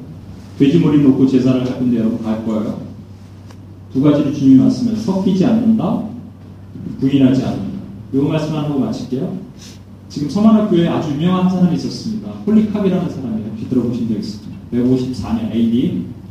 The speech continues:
그 사람이 처형당했어요. 화형당했어요. 팔십육 세. 그 당시에는 그, 어, 로마가 기독교를 박해하려고 아주 극에 달했을 때.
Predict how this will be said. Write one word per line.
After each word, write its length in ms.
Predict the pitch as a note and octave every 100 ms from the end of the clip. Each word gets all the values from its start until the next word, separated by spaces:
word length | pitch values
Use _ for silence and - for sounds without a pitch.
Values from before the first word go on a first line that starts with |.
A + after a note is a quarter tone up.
| -
그 80 | A#2
사람이 200 | A#2 A2+
처형당했어요. 680 | F#3 F#3+ F#3 - - -
화형당했어요. 640 | D3 D#3+ D#3 A#2 - - - - - - -
팔십육 400 | E3+ D#3 B2+ -
세. 320 | - G#2 G2 - - - - - - - - - -
그 60 | D3+
당시에는 720 | E3 E3+ F3 F3 F#3 - - - - - - - - -
그, 800 | C#3 C3+ C3+ C3 B2+ A#2+ - - - -
어, 260 | - A#2 A#2+
로마가 640 | C#3+ E3+ D#3 F3+ C#3 - - - - - - - - - -
기독교를 380 | - E3 F3 F#3
박해하려고 440 | D#3 - E3 D#3+ C3+
아주 180 | D3+ -
극에 260 | E3+ G3
달했을 420 | C3 B2 C3 B2
때. 60 | -